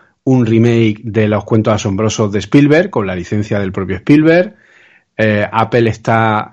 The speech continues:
ha encargado a, a este hombre, al creador de, de Galáctica y de Star Trek, la nueva generación, eh, que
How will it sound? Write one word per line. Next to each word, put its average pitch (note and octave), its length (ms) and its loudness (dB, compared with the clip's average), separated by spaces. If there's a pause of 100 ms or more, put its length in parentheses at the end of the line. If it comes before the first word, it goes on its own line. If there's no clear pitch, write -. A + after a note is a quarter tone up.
ha A2+ 220 -6
encargado A#2 840 0
a, F2 800 -8 (1900)
a A#2 100 -2
este A#2 180 -2
hombre, A2+ 200 2
al F#2+ 160 -4
creador G#2 380 0
de, G#2+ 680 2
de G2+ 340 -2
Galáctica G#2 640 -2
y G2 80 -8
de G2 260 -4
Star G2+ 300 -6
Trek, G#2+ 340 -2
la G2+ 120 -4
nueva G2 500 0
generación, D3+ 680 2
eh, F2 440 -6
que E2+ 200 -8